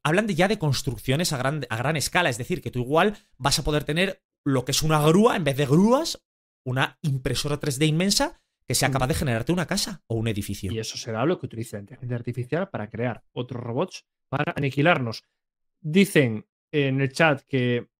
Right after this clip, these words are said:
Speaker 2: si en un futuro muy lejano podremos dejar nuestra conciencia en I A, como en la serie Altered Carbon,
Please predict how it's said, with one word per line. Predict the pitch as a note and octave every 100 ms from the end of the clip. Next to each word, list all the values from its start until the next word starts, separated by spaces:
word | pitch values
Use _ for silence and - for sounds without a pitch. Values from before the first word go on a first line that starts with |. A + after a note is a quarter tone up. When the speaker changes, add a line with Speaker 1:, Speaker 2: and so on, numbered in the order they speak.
| _
Speaker 2:
si | -
en | D3+
un |
futuro | E3+ F#3 F#3
muy | E3+
lejano | D#3 F3 F#3
podremos | D3 D3+ F3
dejar | E3 F3
nuestra | F3+ D3+ C3+
conciencia | C3 B2 E3 E3+ F#3 F#3
en | D3+ E3 F#3 _ _
I | F#3+ G3+
A, | G#3 B3+ -
como | B2+ C3
en | C#3 - _
la | B2+
serie | - D3+ -
Altered | D3+ D3+ D#3+ -
Carbon, | C3 A#2+ G#2